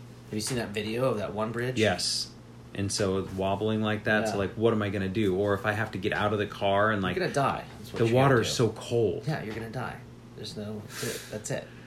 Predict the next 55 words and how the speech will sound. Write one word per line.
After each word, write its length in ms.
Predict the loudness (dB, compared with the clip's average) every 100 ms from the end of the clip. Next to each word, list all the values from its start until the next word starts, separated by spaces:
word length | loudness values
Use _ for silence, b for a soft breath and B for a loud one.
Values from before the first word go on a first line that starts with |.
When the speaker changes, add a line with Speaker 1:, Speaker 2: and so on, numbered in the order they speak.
| B -4
Speaker 2:
And 80 | 0
I 80 | 2
think, 220 | 2 2
like, 140 | 2 0
I 60 |
should 160 | -4 0
get 120 | 2
one 100 | 2
of 60 | 2
those 160 | 0
little 160 | 2 0
things 300 | 0 -2 0
that, 100 | -2
like, 160 | -4 -6 0
opens, 460 | 0 0 -2 -4 -8
smashes 480 | -4 0 0 0 -2
the 80 | 0
window, 440 | 0 2 2 2
but 260 | 2 -2 -4 B B B B -18 -18 -16 -6
Speaker 1:
What, 160 | -4 -2
you 20 |
Speaker 2:
you 60 | 0
know, 60 |
Speaker 1:
don't 80 | 2
have 60 | 2
Speaker 2:
those 20 |
Speaker 1:
time? 180 | 4 4
They 60 | 6
Speaker 2:
little 80 | 4
Speaker 1:
cost, 100 | 4
Speaker 2:
sticks? 160 | 2 0
Speaker 1:
like, 80 | 0
yeah, 100 | 2
Speaker 2:
Psh. 240 | 2 0 -6 -14
Speaker 1:
it's 80 | -8
like 120 | -6
the 60 | -2
little 200 | -2 -2
thingy. 360 | -2 -2 -2 -2 -8 -6
Speaker 2:
Yeah. 200 | -4 -4 -2
Speaker 1:
Why 80 |
don't 140 | 0 0
you 80 | -2
get 160 | -2
one? 180 | -4 -8 -10 -16 -18 -12
Speaker 2:
I 40 |
don't 100 | -2
Speaker 1:
Everyone 220 | 0 2 0
Speaker 2:
know. 40 |
Speaker 1:
has 120 | -2 -4
one 80 | -4
in 60 |
their 80 | -4
glove 200 | -4 -4
compartment. 420 | -6 -8 -10 -10